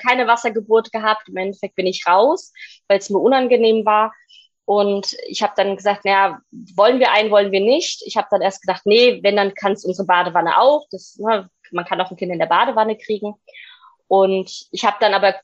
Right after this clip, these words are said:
ich glaub, eine Woche bevor das Baby kam, dann doch einen gekauft, weil ich dachte, naja, komm, dann haben wir ihn da. Im schlimmsten Fall haben wir halt ein Planschbecken für die Kinder, ja. Und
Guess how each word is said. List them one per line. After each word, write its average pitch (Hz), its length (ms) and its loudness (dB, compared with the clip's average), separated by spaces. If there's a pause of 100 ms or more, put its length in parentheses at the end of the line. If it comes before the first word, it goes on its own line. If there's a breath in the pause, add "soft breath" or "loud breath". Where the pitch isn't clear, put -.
(260)
ich - 160 -10
glaub, 180 160 0
eine 202 260 0
Woche 214 200 0
bevor 190 260 -2
das 190 140 -8
Baby 185 240 -2
kam, 185 240 -4
dann 170 160 0
doch 233 160 2
einen 240 320 0
gekauft, 220 420 -2
weil 185 80 -2
ich 175 120 -10
dachte, 175 220 -20
naja, 175 280 -4
komm, 196 260 -2
dann 175 160 -2
haben 190 140 0
wir 190 80 0
ihn 165 120 -4
da. 240 300 2 (320 loud breath)
Im 185 340 -6
schlimmsten 240 380 -2
Fall 202 180 0
haben 190 120 0
wir 196 100 2
halt 180 160 0
ein 175 80 -8
Planschbecken 185 560 -2
für 185 80 -8
die 165 120 -12
Kinder, 170 460 0 (160)
ja. 190 260 -8 (640 soft breath)
Und 180 480 -2